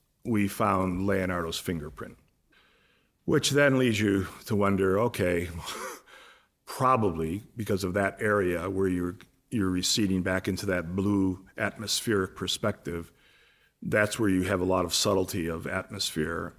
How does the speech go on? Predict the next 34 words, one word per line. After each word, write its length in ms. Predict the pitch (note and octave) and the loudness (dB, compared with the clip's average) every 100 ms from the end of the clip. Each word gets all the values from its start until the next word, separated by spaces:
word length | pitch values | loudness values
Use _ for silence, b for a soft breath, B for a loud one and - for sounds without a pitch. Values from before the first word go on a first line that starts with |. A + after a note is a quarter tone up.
| - | -8
And 240 | A2+ F2+ F2+ | -4 -4 -4
clearly 420 | B2+ A2 G2+ F#2 | 0 2 2 2
Leonardo 540 | F#2 F2+ F2 F2 F2 | 0 0 -2 -2 -4
probably 440 | - F#2 F2 E2+ F2 | -4 -6 -4 -6 -6
felt 300 | - F2 - | -4 -6 -6
that 180 | E2+ | -10
the 60 | - | -10
brush, 420 | F#2 G2 F#2 - | -8 -4 -2 -2
even 220 | A#2+ A#2 | 0 0
a 80 | F2+ | 0
sable-haired, 800 | - G#2 F#2 F2 F2 F2+ D#2+ D#2+ | 0 2 2 0 -4 -6 -6 -6
a 120 | F2 E2 | -8 -8
red 260 | F2+ F2+ | -6 -4
sable 380 | - E2+ E2+ E2 | -4 -4 -6 -10
brush, 500 | E2+ F2 F#2 - - | -10 -10 -8 -8 -8
which 220 | - F#2+ | -10 -8
is 140 | F2 F2+ | -8 -8
very 360 | G2+ G2 D2+ | -6 -4 -6
soft, 400 | C#2+ - D#2+ - _ b b b - | -8 -8 -10 -14 _ b b b -10
would 260 | F#2+ D#2+ | -4 -4
be 140 | E2+ E2+ | -4 -6
too 540 | - G#2 F#2 E2+ F2 - _ _ _ | -4 0 0 0 -6 -14 _ _ _
harsh. 480 | - G#2+ F2 - - - _ _ _ _ _ | -4 0 0 -2 -6 -10 _ _ _ _ _
So 160 | - B2 | -2 2
he 120 | A#2+ | 2
probably 520 | - C#3+ C3 G#2+ G2+ | 0 0 2 4 2
just 340 | F#2 G2 - - - | 2 0 -2 -4 -6
would 160 | G2 | -2
move 220 | G2 G2 | 0 0
the 80 | G2 | -2
paint 280 | - G2 F2 | -4 -4 -4
with 120 | F2 | -8
his 160 | E2 - | -10 -10
fingers. 580 | - D2 F#2 - - | -10 -10 -12 -12 -12